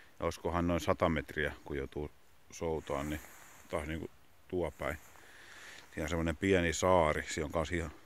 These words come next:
tämmönen itse tehty kiva nuotiopaikka. Ja tää Laipanmaa on sitä kivaa aluetta, tota, tää on tässä Sahalahdessa Pirkanmaalla. Ja täällä on yllättävän vähän väkeä, niinku ihmisiä käy niinku,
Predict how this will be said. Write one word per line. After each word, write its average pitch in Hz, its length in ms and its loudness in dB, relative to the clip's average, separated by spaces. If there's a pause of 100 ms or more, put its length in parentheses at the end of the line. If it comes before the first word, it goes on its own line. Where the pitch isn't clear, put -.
(640)
tämmönen 78 240 -2
itse 82 220 -2
tehty 73 300 -8
kiva 80 260 0
nuotiopaikka. 67 960 -4
Ja 65 60 -12 (1600)
tää 95 120 0
Laipanmaa 101 460 4
on 85 60 4
sitä 101 240 2
kivaa 82 400 6
aluetta, 78 420 2
tota, - 240 -8 (720)
tää - 80 -4
on 73 60 -4
tässä 82 220 -4
Sahalahdessa 78 920 2
Pirkanmaalla. 69 760 -4 (920)
Ja 87 60 -6
täällä 127 300 4
on 95 100 4
yllättävän 101 600 2
vähän 73 380 -2
väkeä, 80 520 6 (400)
niinku 95 220 -2
ihmisiä 90 600 4
käy 87 200 2
niinku, 87 300 2